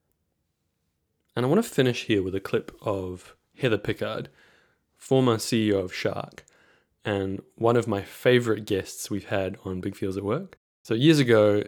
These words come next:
Heather was a client at Shark, the Self-Help Addictions Resource Centre in Melbourne. And eventually, years later, she became their C E O. Now that is a recipe for doing things differently. Here's Heather capturing in one sentence this thing I'm describing about having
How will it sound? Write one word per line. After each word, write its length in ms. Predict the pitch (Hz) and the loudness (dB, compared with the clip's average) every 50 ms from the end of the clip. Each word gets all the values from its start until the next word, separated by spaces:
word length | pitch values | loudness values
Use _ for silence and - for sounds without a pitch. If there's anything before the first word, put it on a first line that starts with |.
| - - - | -8 -14 -4
Heather 240 | - 143 135 127 | 0 2 2 4
was 120 | 120 113 104 | 4 2 2
a 20 | 101 | -2
client 540 | - - - 113 107 110 113 117 120 - - | -4 -4 -2 -2 0 0 0 -2 -2 -4 -4
at 160 | 139 123 - | -4 -4 -4
Shark, 460 | - - 123 131 143 160 151 - - - | -4 -4 -4 -4 -4 -4 -8 -12 -10 -8
the 80 | 110 | -6
Self-Help 480 | - - 113 104 104 - - 98 95 - | -4 0 0 0 0 -2 -4 -6 -6 -6
Addictions 480 | 92 110 110 - - - 104 104 95 | -8 -8 -8 -8 -8 -8 -6 -6 -4
Resource 320 | 101 101 104 110 110 110 - | -4 -4 -4 -4 -6 -8 -10
Centre 420 | - - 107 110 - 120 120 120 123 | -10 -10 -10 -10 -10 -12 -14 -12 -12
in 100 | 127 101 | -10 -8
Melbourne. 360 | 98 95 95 101 104 107 104 - - - _ _ _ _ _ _ _ _ _ _ _ _ _ _ _ - | -6 -6 -6 -8 -8 -12 -14 -18 -20 -20 _ _ _ _ _ _ _ _ _ _ _ _ _ _ _ -4
And 100 | 117 113 | -2 2
eventually, 720 | 113 123 156 170 - - 107 101 90 95 113 143 160 143 - _ _ _ | 4 4 4 4 4 2 0 0 0 -2 -2 -4 -6 -8 -12 _ _ _
years 220 | - 104 98 95 110 | -4 -4 -2 0 2
later, 360 | 110 107 101 95 92 95 98 | 2 2 2 2 0 -2 -6
she 160 | - - - | -6 -4 -2
became 440 | 101 107 101 - - 113 104 101 101 | -2 -2 -2 -4 -4 -2 -2 -2 0
their 120 | 98 92 | -2 -4
C 360 | 92 - - - - 95 92 92 | -4 -6 -10 -10 -8 -8 -8 -8
E 60 | - | -8
O. 160 | - - - - - _ _ _ _ _ _ _ _ _ _ _ _ _ _ _ _ _ - | -10 -12 -14 -20 -20 _ _ _ _ _ _ _ _ _ _ _ _ _ _ _ _ _ -8
Now 140 | - 98 98 | -6 -6 -4
that 360 | 98 104 117 120 117 113 - | 0 4 4 6 4 4 2
is 120 | 120 107 | -2 -2
a 80 | 101 92 | 0 0
recipe 480 | 98 98 - - 98 - 101 90 95 98 | 0 0 0 -2 -4 -4 -4 -6 -6 -8
for 160 | - - 98 | -8 -10 -8
doing 360 | 95 - 110 101 98 95 95 | -4 -2 -2 -2 -2 -4 -4
things 200 | - 101 92 95 | -6 -6 -2 2
differently. 400 | 104 127 - - - - - - _ _ _ _ _ _ _ _ _ _ _ _ _ _ _ _ _ _ _ _ _ _ | 2 2 2 0 -4 -8 -10 -16 _ _ _ _ _ _ _ _ _ _ _ _ _ _ _ _ _ _ _ _ _ _
Here's 320 | _ _ - 147 160 165 160 | _ _ 0 2 2 2 2
Heather 320 | 135 113 104 104 101 101 | 0 0 2 2 0 0
capturing 480 | - - 123 110 - - 113 104 101 95 | -2 -2 -4 -2 -2 -4 -4 -4 -4 -4
in 160 | 95 98 95 | -4 -4 -2
one 240 | 98 107 110 107 107 | 0 0 0 0 0
sentence 560 | 107 - 120 110 104 - - 101 104 - - | 0 0 0 0 0 0 -4 -8 -10 -10 -8
this 200 | - - - - | -6 -6 -4 0
thing 220 | - 127 127 117 | 2 2 4 4
I'm 140 | 113 101 101 | 2 0 0
describing 580 | 101 101 - - - 107 98 95 92 98 92 92 | -2 -4 -4 -2 -2 0 0 0 -2 -6 -8 -8
about 300 | 95 95 95 - - - | -10 -10 -10 -10 -10 -8
having 460 | - 104 98 101 98 95 95 98 - | -8 -6 -6 -6 -6 -6 -8 -10 -12